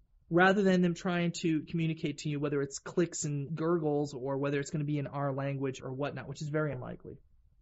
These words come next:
Just that the position of the vocal box in the throat and the range of possibilities are gonna be profoundly unique.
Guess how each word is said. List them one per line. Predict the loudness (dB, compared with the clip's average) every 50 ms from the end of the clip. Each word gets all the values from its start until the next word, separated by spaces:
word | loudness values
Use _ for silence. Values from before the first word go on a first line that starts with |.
| _ -2
Just | 0 0 2
that | 0 0 -2
the | 0
position | 0 0 4 6 6 6 6 4 2
of | 2
the | 2 2
vocal | 4 4 4 4 4 2 0
box | 2 2 0 0 -2 -4 -6
in | -6 -8
the | -8
throat | -4 2 4 6 8 8 8 6 6 4
and | 0 -2 -4 -4
the | -2
range | -2 0 2 2 4 2 2
of | 2 0
possibilities | 0 0 0 0 -2 -2 4 6 8 8 8 6 2 0 0
are | 0
gonna | 0 0 0
be | 0 0
profoundly | -2 -4 -4 -4 -4 -4 -4 -4 -6 -6
unique. | -6 -6 -8 -8 -10 -14 -18 -20